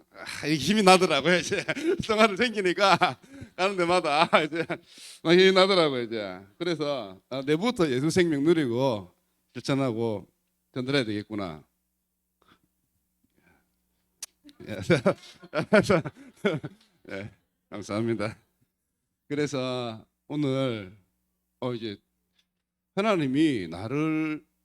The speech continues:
어, 전도할, 전도자로 불렀는데, 내가 여러 가지 문제에 시달려가지고 이렇게 속고 있으면 안 되겠구나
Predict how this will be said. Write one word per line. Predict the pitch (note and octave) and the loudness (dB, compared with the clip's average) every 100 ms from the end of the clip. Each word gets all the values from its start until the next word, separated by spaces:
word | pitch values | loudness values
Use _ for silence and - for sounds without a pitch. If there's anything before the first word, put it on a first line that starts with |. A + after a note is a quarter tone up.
| _ | _
어, | - - E2 - _ | -16 -14 -14 -18 _
전도할, | E3+ F#3 E3+ A#2 F#2+ - _ _ _ - | -4 -2 -2 -4 -8 -14 _ _ _ -12
전도자로 | A#2 E3 C3 F2+ F2 | -4 -2 -2 -6 -14
불렀는데, | F#2 G#2+ G2 D#2 C#2+ D2+ C#2+ B1+ B1+ | -12 -10 -10 -12 -14 -14 -14 -18 -20
내가 | - C#2 F#2 A#2+ G#2 - _ | -20 -14 -10 -10 -10 -20 _
여러 | G#2+ B2+ | -6 -2
가지 | D3 D3+ | 0 0
문제에 | G#2 G2 A#2 G#2 F#2+ F2+ | -4 -6 -6 -6 -8 -10
시달려가지고 | - C3 D3 D3 B2 G2 G2 G2 D#2+ C#2 | -10 -4 -2 0 -2 -4 -8 -8 -10 -14
이렇게 | G2 G#2 - E2 D2+ C#2+ | -18 -16 -12 -12 -12 -16
속고 | - - | -14 -12
있으면 | F#2 F#2+ | -12 -10
안 | C#2+ | -10
되겠구나 | F2+ F2+ F2+ D2+ C#2 | -10 -12 -12 -12 -14